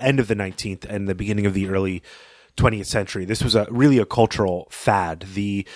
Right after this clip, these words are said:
the sort of invasion of psychics and mediums and clairvoyants and,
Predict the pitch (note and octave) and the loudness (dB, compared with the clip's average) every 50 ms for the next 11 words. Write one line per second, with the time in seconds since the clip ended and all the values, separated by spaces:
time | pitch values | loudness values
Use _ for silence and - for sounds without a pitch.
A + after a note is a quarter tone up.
0 | - - - - _ _ _ _ - C#3+ C#3 - F3 D#3+ D3 C3 B2+ B2 A#2+ G2 | -20 -20 -20 -20 _ _ _ _ 2 2 4 6 4 4 4 2 2 0 0 0
1 | A#2 G#2+ A2+ A#2 - A#2 A2 F#2+ G2 G2 F#2+ F#2+ F#2+ F#2+ F#2 F2+ - - - - | 0 0 0 2 2 2 0 0 -2 -4 -4 -2 0 0 0 -2 -4 -8 -8 -4
2 | - - - A2 - - B2 G2 - - - A#2 G#2 G2+ G2 G2 G2 G#2 G#2+ A2 | -2 0 0 0 0 0 -2 -2 -2 -4 -6 -4 -2 -4 -4 -2 -2 0 0 2
3 | G#2+ G#2+ G2+ G2 F#2+ F2+ F#2 G#2+ F#2+ - - A#2 G#2 G2 F2 G2+ G2+ G2+ G#2 G#2+ | 4 4 4 2 0 -2 -6 -8 -8 -4 -2 0 0 0 2 4 4 6 6 6
4 | G2+ F#2+ F#2 - - - - - G#2 G2+ G2+ G2 F#2 F#2 F2+ - | 4 2 0 0 -2 -2 -2 -2 -4 -2 -2 -2 -2 -4 -8 -10